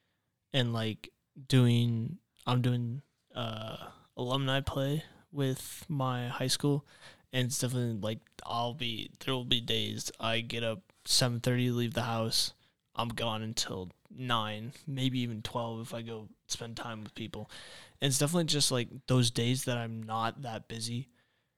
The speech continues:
reaching out intentionally to people that I usually don't see.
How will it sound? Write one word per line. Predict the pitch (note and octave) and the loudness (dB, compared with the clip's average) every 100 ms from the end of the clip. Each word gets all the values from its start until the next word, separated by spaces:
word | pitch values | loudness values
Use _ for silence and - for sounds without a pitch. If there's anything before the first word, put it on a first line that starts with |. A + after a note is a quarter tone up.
| _ _ _ - | _ _ _ -2
reaching | A#2+ B2+ - B2 | 6 8 8 4
out | G#2+ A2 A#2 | -2 -4 -4
intentionally | B2 B2 - A#2 - B2+ B2 A#2+ | -6 -6 -4 -2 -2 -2 -4 -4
to | - | -6
people | D3+ B2 B2 A#2+ | -4 -4 -2 -2
that | A2+ G#2+ | -4 -6
I | A2 G#2+ - - | -6 -8 -12 -12
usually | B2 B2 - B2+ A#2+ C#3+ | -8 -4 -4 -4 -8 -8
don't | A2 A2 - | -8 -6 0
see. | - G#2+ F#2+ B2+ | 2 2 -4 -14